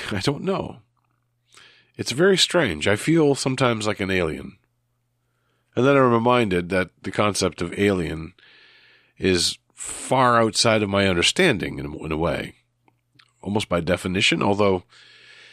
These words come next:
I believe that imagination can conjure up things which cannot exist in your normal reality. So I never discount the impa-, the, the power of the mind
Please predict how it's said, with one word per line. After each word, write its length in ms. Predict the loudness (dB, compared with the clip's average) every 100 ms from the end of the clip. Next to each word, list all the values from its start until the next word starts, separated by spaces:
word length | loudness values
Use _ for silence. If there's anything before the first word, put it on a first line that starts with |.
| -20 -20 -20 _ -10
I 80 | -4
believe 320 | 2 2 2
that 160 | -2 -4 -4
imagination 840 | 0 0 0 0 2 2 -2 -6 -12 _ _ _ _ _ _ _ _ _ _ _ -20 -20 -6
can 160 | -6
conjure 480 | 0 2 2 2 4
up 260 | 2 0 -10 -18 -14
things 440 | -4 -2 -2 -2
which 400 | -2 2 2 0 -4 _ _ _ _ _ -6
cannot 420 | 0 2 4 4
exist 440 | 2 2 2 2
in 120 | 0 0
your 120 | 2
normal 360 | 2 0 0
reality. 580 | 2 2 4 2 0 -4
So 420 | -6 -4 -6 -8 -16 _ _ -20 -20 -20 -20 _
I 120 | -4 0
never 260 | 2 0
discount 760 | 0 0 -2 0 -2 -2 -6 -8
the 160 | -2 -2
impa-, 320 | -2 -4 -2
the, 220 | -2 -2 -6
the 160 | -6 -6
power 520 | -2 0 2 2 2
of 120 | -2 -6
the 80 |
mind 560 | -2 0 2 0 -4 -8